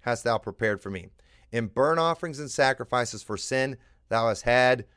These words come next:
no pleasure." Then said I, "Lo, I come. The volume of the book is written of me to do thy will, O God." Above, when he saith, "Sacrifice and off-, and,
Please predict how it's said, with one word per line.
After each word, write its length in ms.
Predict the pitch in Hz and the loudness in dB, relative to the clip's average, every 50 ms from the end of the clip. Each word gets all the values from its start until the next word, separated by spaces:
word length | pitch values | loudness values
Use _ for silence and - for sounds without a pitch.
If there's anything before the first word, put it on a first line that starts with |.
| _ _ _ _ | _ _ _ _
no 400 | 98 101 107 110 123 131 151 147 | -12 -10 -2 0 2 2 2 2
pleasure." 560 | - 139 147 151 151 135 123 127 104 82 - _ _ _ _ _ _ _ _ _ _ _ _ _ _ | 2 6 6 6 6 6 2 -2 -2 -4 -10 _ _ _ _ _ _ _ _ _ _ _ _ _ _
Then 180 | - 139 151 | -2 -2 0
said 200 | 135 - 160 151 | 2 2 4 4
I, 100 | 147 135 | 6 4
"Lo, 180 | 123 113 117 123 | 4 4 4 4
I 140 | 123 120 104 | 4 2 0
come. 320 | - - 147 139 120 113 | 0 -2 -2 -2 -2 -4
The 60 | 104 | -4
volume 280 | 95 107 110 117 120 120 | -2 0 0 0 0 -4
of 60 | 110 | -6
the 60 | 98 | -2
book 180 | 107 127 - 117 | -2 -2 -2 -2
is 160 | 110 95 95 | -6 -6 -4
written 160 | 120 131 110 | -6 -4 -4
of 80 | 117 113 | -4 -6
me 160 | 110 110 110 | -4 -6 -6
to 160 | 95 - - | -8 -10 -10
do 140 | 104 117 127 | -8 -6 0
thy 160 | 123 131 127 | 2 2 2
will, 200 | 120 117 131 131 | 2 2 2 2
O 120 | 131 127 113 | 2 2 2
God." 420 | 98 110 110 110 107 110 110 101 - _ _ _ _ _ _ - - | 2 2 4 4 4 2 0 -4 -14 _ _ _ _ _ _ -12 -6
Above, 320 | - 107 95 135 143 147 135 | -6 -2 4 6 6 6 4
when 80 | 143 | 0
he 60 | 143 123 | -4 -4
saith, 400 | - - 139 139 139 135 - - | -2 0 2 2 2 2 0 -4
"Sacrifice 580 | - 139 131 135 135 - - 139 131 123 - | -4 -2 -2 -2 -4 -4 -2 0 0 0 -2
and 80 | 120 123 | -4 -2
off-, 200 | 127 135 - - _ _ _ | -2 -2 -4 -6 _ _ _
and, 220 | 107 107 101 92 | -8 -8 -8 -10